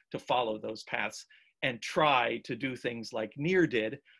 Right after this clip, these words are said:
uh, to reach contrasts of ten to the minus six or greater, at a few lambda over D, say around Alpha Centauri might be a good target. Our main science goals are to characterize known gas giants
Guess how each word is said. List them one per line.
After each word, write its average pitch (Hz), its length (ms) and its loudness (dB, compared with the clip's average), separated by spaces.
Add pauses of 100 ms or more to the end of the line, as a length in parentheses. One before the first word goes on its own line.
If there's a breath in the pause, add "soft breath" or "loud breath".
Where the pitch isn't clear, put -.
(140)
uh, 120 280 4
to 135 140 -6
reach 131 380 -6
contrasts 123 520 -2
of 110 100 -6
ten 127 180 -6
to 120 60 -8
the 113 80 -8
minus 113 320 -6
six - 220 -6
or 127 60 -8
greater, 120 440 2 (380 soft breath)
at 131 120 0
a - 40 2
few 127 260 -4
lambda 117 320 -2
over 113 220 -4
D, 107 380 -8
say 113 220 0
around 110 380 -6
Alpha 107 220 -10
Centauri 151 580 -4
might 107 180 -14
be - 100 -14
a 101 40 -10
good - 220 -14
target. - 340 -18 (760 loud breath)
Our 247 200 6
main 226 280 4
science 196 440 0
goals 185 400 2
are 170 280 4
to 170 400 0
characterize 131 1000 0
known 180 340 4
gas 165 320 2
giants 196 600 -2